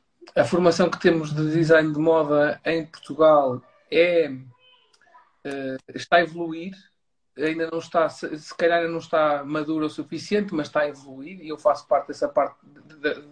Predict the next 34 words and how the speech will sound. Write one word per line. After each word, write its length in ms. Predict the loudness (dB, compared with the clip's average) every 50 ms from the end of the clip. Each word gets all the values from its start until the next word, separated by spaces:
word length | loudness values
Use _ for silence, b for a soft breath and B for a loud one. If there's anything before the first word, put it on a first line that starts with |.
| -16 _
da, 160 | -4 -4 -2 -2
da 120 | -4 -6
formação, 680 | -8 -8 -8 -4 -4 -4 -4 0 2 2 2 2 0 -6 _ _ _ _ _ _ _ _ _ _
falo 260 | _ 2 4 4 4 4
com 80 | 2
algum 180 | -2 -2 -2 -4
conhecimento 640 | -8 -10 -10 -8 -6 -6 -4 -4 -6 -8 -8 -10 -6
de, 240 | -4 -4 -4 -4 -2
de, 300 | -2 0 0 0 0 -4
de 60 | -4
cau-, 400 | 0 0 2 4 4 4 2 2 0
de 100 | -2 0
causa, 540 | 4 6 6 6 6 2 0 -4 -6 -8 B B B B B B B B B B -8 -4
eh, 400 | -2 0 0 0 0 0 0 -2 -6 -10 _ _ _ _ _ _ _ _ _ _ _ _ _ _ _ _ _ _ -20 -20 -20 -20 -20 -20 -20 -14 -6
mas 140 | -4 0 2
eu 60 | 2
acho 120 | 2 0 0
que 60 | -2
a 40 | -2
dif-, 240 | -2 -2 -2 -4 -4
a 40 |
dificuldade, 720 | -4 -4 -4 -4 -4 -4 -4 -2 2 4 6 6 4 4 0 -6
eh, 440 | -4 -4 -4 -4 -4 -4 -4 -4
maior, 560 | -2 -2 0 2 2 0 0 0 -2 -4 -6 -10 -14
eh, 260 | -12 -10 -10 -10 -10
foi 460 | -12 -6 0 2 4 4 2 0 -8 _ _ _ _ _ -12
o 60 | -12
facto 420 | -6 2 4 4 4 2 -2 -8 -4
das 140 | -4 -4 -6
pessoas, 580 | -6 -8 -4 -2 -2 0 -2 -4 -6 -10 -14 -12 -8
eh, 160 | -6 -6 -2
não 320 | -2 0 2 4 4 4 2
terem 280 | 2 2 2 2 0 -2
capacidade 720 | -4 -6 -4 -4 -4 -4 -2 -2 0 2 2 2 0 -2